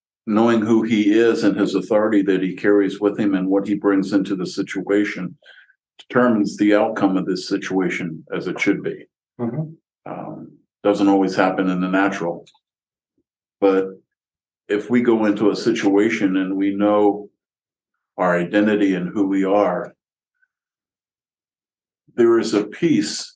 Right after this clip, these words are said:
Speaker 1: and an assurance that as we walk into a, any kind of situation in life, that he's with us.
Speaker 2: Yes.
Speaker 1: We're covered.
Speaker 2: Yes. Even though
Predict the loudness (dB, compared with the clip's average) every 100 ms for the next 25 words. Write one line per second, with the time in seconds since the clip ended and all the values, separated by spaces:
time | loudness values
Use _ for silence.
0 | _ 0 2 2 0 -2 -4 2 2 2
1 | -4 -12 -16 _ _ -20 -20 _ 0 2
2 | 0 2 2 4 2 2 -2 -2 2 2
3 | 2 -4 -16 _ _ _ -2 0 0 0
4 | 2 2 2 0 0 2 2 0 -4 -10
5 | -10 -8 -6 -6 -8 -16 _ _ _ -20
6 | -20 -20 _ _ -20 -16 -2 2 2 2
7 | -8 -18 _ _ _ _ _ _ _ _
8 | _ _ _ _ _ _ _ _ -20 -6
9 | -4 2 2 2 -2 -4 -12 -8 -4 -4
10 | -6 -14 _ _ 0 2 2 0 -2 -10
11 | -18 _ 0 0 -2 -10 -20 _ _ _
12 | _ -20 -20 _ _ _ _ _ _ _
13 | _ _ -12 -4 -2 -2 0 2 4 4
14 | 2 -2